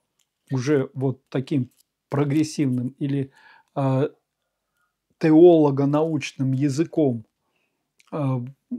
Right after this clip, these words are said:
всю предыдущую эпоху –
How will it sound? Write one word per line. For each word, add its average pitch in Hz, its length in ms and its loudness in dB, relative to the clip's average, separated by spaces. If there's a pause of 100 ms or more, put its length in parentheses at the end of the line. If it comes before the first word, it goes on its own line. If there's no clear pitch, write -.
(640)
всю - 320 -2
предыдущую 147 840 -2
эпоху – 147 560 -4